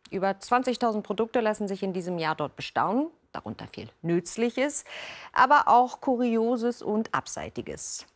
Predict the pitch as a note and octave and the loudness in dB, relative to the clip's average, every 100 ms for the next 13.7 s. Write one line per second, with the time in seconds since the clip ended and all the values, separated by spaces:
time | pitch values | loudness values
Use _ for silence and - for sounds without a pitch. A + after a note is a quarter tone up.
0 | _ A3+ B3 B3 B3+ B3 A#3+ - G#3+ G#3 | _ 0 2 4 2 2 -2 -2 0 0
1 | G3 G3 G3 G3 - F3+ F3+ E3 E3 - | 0 0 -2 -4 -4 -2 -2 -4 -4 -8
2 | - D3+ - C#3+ A#3 A3+ - G3 F#3 F3+ | -6 -6 -2 -2 -4 -6 -6 -6 -4 -4
3 | F#3 - - C4+ - C#4+ - G#3 F#3+ - | -4 -2 0 0 0 0 0 -2 -2 -6
4 | - C3 - C#3 C#3+ - D3 A3 A3+ G#3+ | -6 -8 -8 -6 -6 -4 -2 -2 -2 -4
5 | - F3 E3+ - D#3+ D#3 D3+ D3 _ - | -4 -6 -8 -8 -8 -6 -6 -8 _ -10
6 | D#3+ - G3 F3 D3 C3+ C#3+ A#2+ A#2+ A#2+ | -6 -4 -6 -6 -6 -6 -6 -6 -8 -10
7 | - - _ _ _ _ _ _ _ _ | -16 -20 _ _ _ _ _ _ _ _
8 | _ _ _ _ _ - - - _ _ | _ _ _ _ _ -18 -16 -16 _ _
9 | _ _ - _ _ - C#4+ B3+ G#3 G#3+ | _ _ -20 _ _ -6 -2 2 2 0
10 | - C3+ C3 A#2+ C2 - - - - - | -6 -6 -6 -6 -4 -6 -8 -12 -16 -16
11 | - - - C#4+ D#4+ B3 A3+ - C#4+ E4+ | -18 -8 0 4 6 6 4 2 2 2
12 | E4 D4+ - B3+ A#3 B3+ B3+ G#3+ A3+ A3 | 2 -2 2 2 2 0 0 2 0 0
13 | G#3 F#3+ F#3+ F#3+ - F3+ - | -2 -2 -2 -2 -4 -4 -4